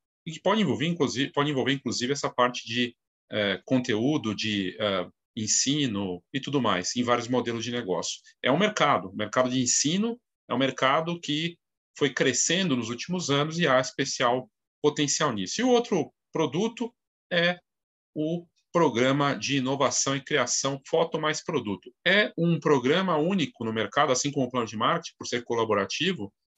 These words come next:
porque ele foca no desenvolvimento de produtos personalizados para que você crie um seu produto com foto de uma forma realmente de alto nível nessa nova fase da fotografia. Sem produto, não tem legado e o nosso mercado deixa de existir. Inclusive, esses eventos,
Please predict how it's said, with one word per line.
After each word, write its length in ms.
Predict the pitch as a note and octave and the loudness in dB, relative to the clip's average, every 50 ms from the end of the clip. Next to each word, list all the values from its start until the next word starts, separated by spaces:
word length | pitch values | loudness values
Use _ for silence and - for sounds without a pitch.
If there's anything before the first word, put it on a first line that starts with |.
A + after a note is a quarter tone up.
| _ _ _ _ _ _ | _ _ _ _ _ _
porque 260 | C3 B2+ B2 - D3+ | -4 -2 0 0 0
ele 200 | D3+ E3 E3 E3+ | 0 2 0 -2
foca 420 | E3+ - - C#3+ C#3 C3+ - C#3 | -2 0 2 2 2 2 2 0
no 120 | B2+ C3 B2+ | -2 -2 -2
desenvolvimento 600 | A#2+ B2 C#3 C3 C3 C3 A#2+ B2 D3+ F#3 G3+ G3+ | -2 -4 -2 0 0 0 0 0 0 0 -2 -4
de 140 | E3 C#3 | -8 -8
produtos 540 | - - A#2+ A2+ A2+ B2 B2 B2 - G#2+ - | -6 -6 -6 -2 -2 -2 -2 -2 -4 -8 -6
personalizados 800 | - - A#2+ - - B2 A2 A2 G2+ F#2+ A#2 B2+ D3 E3+ E3 - | -6 -6 -6 -4 -4 -4 -4 -4 -4 -2 0 2 2 2 0 0
para 100 | - D3+ C#3 | -4 -4 -4
que 60 | - | -2
você 260 | C#3+ C#3 - D3 C#3 | -4 -2 -2 -2 -4
crie 360 | - - C3 C#3+ D3+ D3 - _ _ _ _ _ | -4 -4 -2 -2 -2 -2 -6 _ _ _ _ _
um 80 | - B2+ | -6 -4
seu 240 | B2 - - D3+ D3+ | -2 0 2 2 2
produto 400 | - D#3 C#3+ B2+ B2 C3 B2 - - | 4 2 2 2 2 -2 -2 0 -2
com 120 | C3+ B2 | -2 -2
foto 400 | B2+ - - B2 B2+ C3 - C#3 | -2 0 2 2 2 2 0 -4
de 80 | B2 C3+ | -4 -2
uma 140 | C3+ B2+ | -2 -2
forma 520 | B2 - - B2+ B2 B2 B2+ B2+ A#2+ G#2+ G#2+ - _ _ _ - | -2 0 2 2 2 4 2 2 0 0 -4 -10 _ _ _ 0
realmente 480 | C#3 C#3+ C3 B2 A#2+ B2 B2+ B2 - | 2 2 2 2 0 0 -2 -2 -4
de 80 | A#2+ B2+ | -2 0
alto 240 | B2 B2 B2 - B2 | 0 0 0 -4 -6
nível 480 | A#2 A2+ A#2 A#2+ B2 A#2+ C3+ C#3 C#3 _ _ _ _ _ _ _ _ | -4 -2 -4 -4 -2 0 -2 -2 -2 _ _ _ _ _ _ _ _
nessa 280 | A#2 A#2+ B2 B2 - C3 | 0 2 2 2 2 2
nova 240 | A#2+ A#2+ B2+ B2+ - | 2 2 2 0 2
fase 340 | - B2+ A#2+ A2+ A2 A2+ | 2 2 2 2 2 0
da 140 | A2 A#2+ A2+ | -2 -2 -2
fotografia. 680 | - B2+ - C#3 B2+ B2+ A#2 G#2 - - - F#2 - | -2 -4 -4 -2 0 0 0 0 -4 -8 -8 -10 -8
Sem 220 | - - D3+ D#3 D#3 | -6 -2 -2 -2 0
produto, 500 | - E3+ D#3+ C3+ D3 F3 G3 G3+ - G#3 | 2 0 2 2 2 0 0 0 -2 -2
não 160 | F#3+ F3+ E3+ | -2 -2 0
tem 120 | E3+ E3+ | 0 2
legado 640 | D#3+ D3+ B2+ A#2+ B2 C3+ D#3 E3 E3 D#3+ E3+ E3+ E3+ - _ _ _ _ _ _ | 2 2 2 2 2 2 2 0 0 -2 -4 -6 -8 -12 _ _ _ _ _ _
e 160 | B2+ C#3 D3+ | -2 -2 0
o 40 | D#3 | 0
nosso 240 | C#3+ C#3+ C#3+ - D3+ | 0 0 0 0 0
mercado 340 | C#3+ B2 A#2+ - C#3 B2 B2 | 0 -2 0 0 -2 0 2
deixa 220 | C3 B2+ - C#3+ | 0 0 0 -4
de 80 | B2+ B2+ | -4 -4
existir. 280 | C#3 D3 C#3 - E3+ | -2 -2 0 0 0
Inclusive, 320 | F#3+ G3+ B3 A3 G#3+ B3 C4+ | 0 0 2 4 4 4 4
esses 200 | C4 - A#3+ B3 | 4 4 2 4
eventos, 800 | B3 F3+ G#2 A2+ D#3 F#3+ G#3+ G3+ G#3 - F#2+ - - - - | 2 2 2 2 2 2 2 0 -2 -6 -10 -10 -10 -12 -14